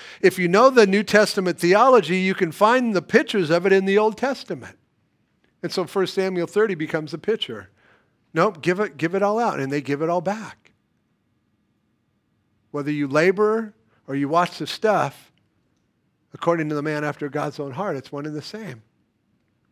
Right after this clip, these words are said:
Verse nine, a total zero alert. "I wrote to the church, but diastasis," or diastropheses or whatever. I mean, I mean, I can't even fathom this guy.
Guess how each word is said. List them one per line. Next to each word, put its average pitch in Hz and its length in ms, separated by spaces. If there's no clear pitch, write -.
Verse 165 240
nine, 147 360
a 147 40
total 143 320
zero 143 420
alert. 113 380
"I 139 80
wrote 190 300
to - 80
the 185 100
church, 160 440
but 147 240
diastasis," 139 1200
or 127 380
diastropheses 127 1120
or 120 80
whatever. 139 340
I 165 40
mean, 190 220
I 180 80
mean, 214 180
I 254 140
can't 311 300
even 262 360
fathom 262 800
this 190 260
guy. 139 560